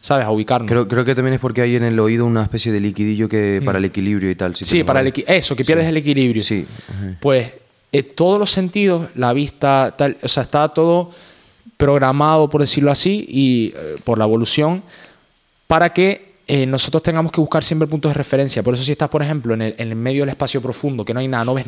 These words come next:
Speaker 1: absolutamente nada, en plan, imagínate rollo entre galaxias así, que no ves ni siquiera, están tan lejos que no ves ni siquiera la luz.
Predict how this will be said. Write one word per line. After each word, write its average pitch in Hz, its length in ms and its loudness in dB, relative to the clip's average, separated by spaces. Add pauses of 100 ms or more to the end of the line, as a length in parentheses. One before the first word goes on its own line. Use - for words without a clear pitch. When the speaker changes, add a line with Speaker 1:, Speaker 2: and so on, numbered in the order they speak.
(140)
Speaker 1:
absolutamente 139 540 -2
nada, 117 200 -4
en 101 100 -6
plan, 107 280 -4
imagínate 113 400 -4
rollo 123 200 -2
entre 113 200 -4
galaxias 113 440 -2
así, 127 220 -4
que 131 80 0
no 127 80 -2
ves 127 100 -4
ni 131 80 -8
siquiera, 131 440 -2 (440)
están 156 260 -2
tan 165 200 2
lejos 190 220 2
que 180 100 0
no 170 80 0
ves 175 100 0
ni 170 80 -2
siquiera 160 240 0
la 151 140 2
luz. 147 180 2